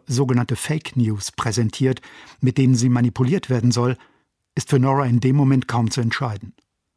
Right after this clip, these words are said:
Ob ihr Mann umgebracht worden ist oder sie verlassen hat, beides wäre für sie gleichermaßen fatal.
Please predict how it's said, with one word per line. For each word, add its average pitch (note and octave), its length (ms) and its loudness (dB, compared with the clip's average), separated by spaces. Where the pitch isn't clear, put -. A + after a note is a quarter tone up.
Ob B3+ 120 -4
ihr C3 60 2
Mann A#2 260 -2
umgebracht D#3+ 540 2
worden C3 280 2
ist - 260 -4
oder B2+ 180 2
sie G#2+ 120 -4
verlassen A#2+ 460 0
hat, - 180 -4
beides A#2 440 -2
wäre A#2+ 200 -2
für C3 140 -2
sie A#2 300 -2
gleichermaßen A2+ 680 -4
fatal. G#2 500 -10